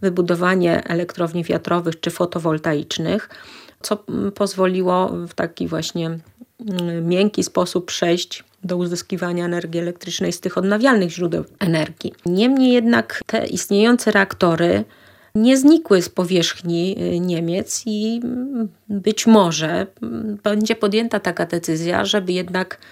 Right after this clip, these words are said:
uruchomić reaktor i zasilić, y, gospodarkę, y, energią z reaktorów jądrowych w Niemczech.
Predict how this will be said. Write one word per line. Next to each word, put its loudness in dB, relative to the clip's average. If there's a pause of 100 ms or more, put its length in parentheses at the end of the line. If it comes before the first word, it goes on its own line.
(260)
uruchomić 4
reaktor -2
i -4
zasilić, 0 (460)
y, -6
gospodarkę, 0
y, -4
energią -2 (340)
z -6
reaktorów 0
jądrowych -4
w -14
Niemczech. -8